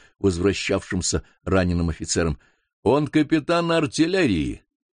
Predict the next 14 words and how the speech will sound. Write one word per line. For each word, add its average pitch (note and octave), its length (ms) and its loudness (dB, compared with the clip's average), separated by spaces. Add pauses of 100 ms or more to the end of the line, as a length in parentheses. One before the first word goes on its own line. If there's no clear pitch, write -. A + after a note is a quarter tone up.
командир F#2+ 460 2
четвёртой C3+ 600 0
батареи. C#3+ 580 0 (640)
Она C3+ 580 2
сильно C3 500 2
пострадала, G#2 920 2
мы G2 180 0
не A#2 160 0
знаем, A2+ 460 0
что A2+ 220 0
сделала G#2+ 500 2
с - 180 -4
её G2 160 2
командиром". F2+ 540 -2